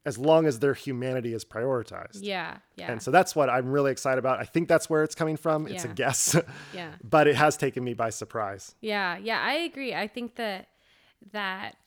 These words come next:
Speaker 2: with both the characters that we've already gone through,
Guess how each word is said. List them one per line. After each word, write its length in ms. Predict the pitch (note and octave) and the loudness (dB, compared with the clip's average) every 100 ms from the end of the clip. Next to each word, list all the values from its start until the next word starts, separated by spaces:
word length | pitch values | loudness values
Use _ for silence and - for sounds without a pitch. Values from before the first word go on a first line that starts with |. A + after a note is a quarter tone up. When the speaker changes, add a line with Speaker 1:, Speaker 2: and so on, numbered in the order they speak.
| - | -18
Speaker 2:
with 600 | G3+ G#3 G3 F#3+ F#3 F#3 F3+ - - _ _ _ _ _ _ _ _ _ - | -8 -6 -4 -6 -6 -10 -14 -16 -18 _ _ _ _ _ _ _ _ _ -20
both 440 | G3+ A#3 A#3+ - | -10 -6 -4 -6
the 100 | A3 | -12
characters 460 | - G3 F#3+ G3 F3+ | -8 -10 -8 -14 -10
that 200 | E3 D3+ | -10 -8
we've 200 | F3+ F3 | -10 -10
already 340 | D3+ F3+ F#3 | -10 -10 -10
gone 380 | F3 F3 F3+ F#3+ | -12 -10 -10 -12
through, 560 | - F3 E3 E3+ F3+ | -14 -14 -12 -12 -14